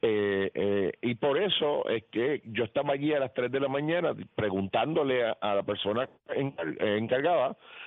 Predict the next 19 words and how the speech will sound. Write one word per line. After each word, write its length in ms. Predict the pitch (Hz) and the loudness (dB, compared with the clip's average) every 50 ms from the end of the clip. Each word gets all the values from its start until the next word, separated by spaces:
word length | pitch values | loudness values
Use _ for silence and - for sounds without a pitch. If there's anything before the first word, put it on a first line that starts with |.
| - - - | -14 -8 -4
si 120 | - 139 113 | -4 -2 0
tenía 460 | - 120 117 117 127 147 165 165 143 | 0 0 0 0 0 2 2 2 0
esa 260 | 131 123 - 143 139 | 0 0 0 0 0
dispensa 640 | 147 156 - - - 165 180 202 202 - - 131 | 0 0 -2 -2 -2 -2 -2 -2 -2 -2 0 2
o 100 | 110 113 | 2 2
ese 160 | 120 - 135 131 | 2 0 0 0
permiso 340 | 117 135 139 147 - 151 | 0 0 0 0 0 -2
especial 340 | 139 - 147 - - 190 202 | -2 -2 0 0 0 0 0
para 220 | 220 - 127 117 110 | 0 0 0 0 2
poder 220 | 107 104 110 113 | 2 0 0 2
trabajar 320 | - 135 139 143 143 139 | 0 0 2 2 2 0
esa 200 | 151 - - 110 92 | 0 0 0 0 2
hora. 240 | 95 101 110 90 - - - - - - - - - _ | 2 2 0 -2 -4 -8 -18 -20 -20 -20 -20 -20 -8 _
Y 200 | - 117 113 110 | -2 0 2 2
ante 540 | 107 107 107 107 95 - 110 107 107 107 104 | 2 2 0 -2 0 0 2 2 4 2 2
la 140 | 101 107 101 | 2 0 0
contestación 640 | 98 110 95 85 107 - - 107 - - 131 135 147 | 0 -2 -2 -2 -4 -4 -4 -4 -2 -2 -2 0 0
de 260 | 151 151 160 175 185 | 0 0 2 2 0
ellos, 320 | 170 147 139 143 156 156 | 2 2 2 0 0 -2